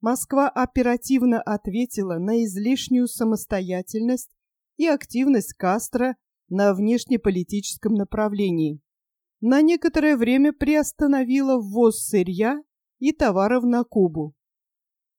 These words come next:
Но Фидель, похоже, был готов к такой реакции Кремля. Во второй половине тысяча девятьсот шестьдесят седьмого года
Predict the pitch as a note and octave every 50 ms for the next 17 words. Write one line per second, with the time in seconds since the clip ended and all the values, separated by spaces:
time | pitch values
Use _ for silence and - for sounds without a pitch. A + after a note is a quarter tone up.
0 | _ _ F#3 G3 B3 D#4 F4 - - F4 D4 B3+ F4+ F#4+ F4+ - _ - C#4+ C4+
1 | - - E4 D#4+ - E4 C4+ G#3+ C#4 D#4+ D#4+ D4 A#3 D4+ D#4+ D#4 - E4+ C#4+ -
2 | - - - G3+ F#3+ - A3+ G#3+ G3 G3+ F#3+ F3+ E3 - - - - F#3 F3 -
3 | - G3+ G3 F#3+ F3 E3+ D#3+ D3+ C#3+ - _ _ _ _ _ _ _ _ _ _
4 | _ _ _ _ _ _ - G#3+ A#3+ C4 - - C#4+ C4+ D4+ E4+ E4+ E4 - A#3+
5 | A#3 A#3+ B3 A#3 C#4+ D4+ D4 C#4 B3+ - C4+ C#4+ C4+ - B3 - - A3+ F#3 G3+
6 | G#3+ G#3+ A3 - - C4+ C4+ C4 - - A3 G#3 F3 F#3+ G#3 - - B3 A#3 A3+
7 | - - G3 F3+ E3+ A3 A3 G#3 F3+ F3+ F3 F3 A3 C4+ C#4 G3 E3 D3